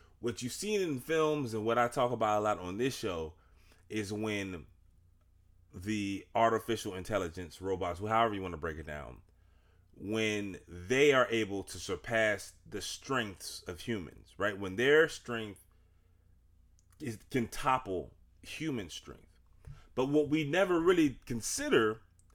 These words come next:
is how A I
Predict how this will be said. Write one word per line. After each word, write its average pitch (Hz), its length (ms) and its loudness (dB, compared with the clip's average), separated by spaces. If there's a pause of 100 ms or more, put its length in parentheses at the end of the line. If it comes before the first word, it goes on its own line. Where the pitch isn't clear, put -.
(440)
is 135 400 2 (420)
how 156 540 6
A 135 220 4
I 117 500 2